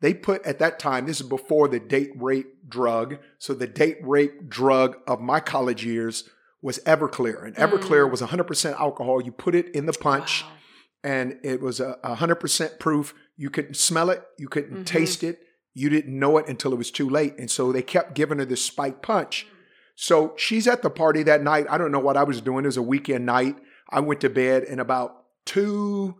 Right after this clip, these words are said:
Speaker 1: something in the morning, I hear someone whimpering down the hall. And I knew it was God because, as you know, I'm a
Speaker 2: <laughs>
Speaker 1: heavy sleeper. Nothing
Speaker 2: Very.
Speaker 1: wakes me up.
Speaker 2: That's right.
Speaker 1: And then I opened up my,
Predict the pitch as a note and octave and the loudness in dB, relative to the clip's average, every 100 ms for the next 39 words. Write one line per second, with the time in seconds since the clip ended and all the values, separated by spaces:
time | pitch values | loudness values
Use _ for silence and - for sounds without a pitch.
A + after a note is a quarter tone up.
0 | _ - - F3+ - F3 E3+ - D3+ C#3 | _ -2 0 0 -4 -6 -6 -8 -8 -6
1 | D3+ E3+ B2 A2+ - C3+ C3 D3+ - D3 | -2 0 0 -6 -10 -8 -4 -4 -4 -4
2 | C3+ B2+ C3 A#3 - C3 B2 C3 C3+ B2 | -4 -2 -2 -2 -2 -4 0 0 0 0
3 | G#3 E3+ B2 D#3+ G3+ A#3 C#3 A2+ D#3 E3 | 2 2 0 -2 0 0 -4 -2 2 4
4 | B2+ B2 - - _ - D#3 - - _ | 4 0 -8 -20 _ 0 0 0 -8 _
5 | - C3+ F#3 B3 C#3 A2+ A#2 G#3 D#3 F3 | -6 -2 2 2 2 0 -2 2 2 4
6 | C3+ - E3 C3+ C#3 - D#3+ D3+ A#2 C#3+ | 4 4 2 2 -2 -2 -2 -4 -2 2
7 | G#3 G#3 F#3 C3 - B2+ A#2+ G#2+ F#3+ F#3 | 4 6 4 2 0 -4 -4 -4 -8 -10
8 | - F#3 E3 - _ _ C#3 C#3+ D3+ D#3 | -6 -6 -6 -10 _ _ -4 0 2 4
9 | F#3 G3 F#3+ A3 E3+ D#3 - D3 - D3+ | 4 6 4 6 2 0 -4 -20 -6 0
10 | C#3 | 2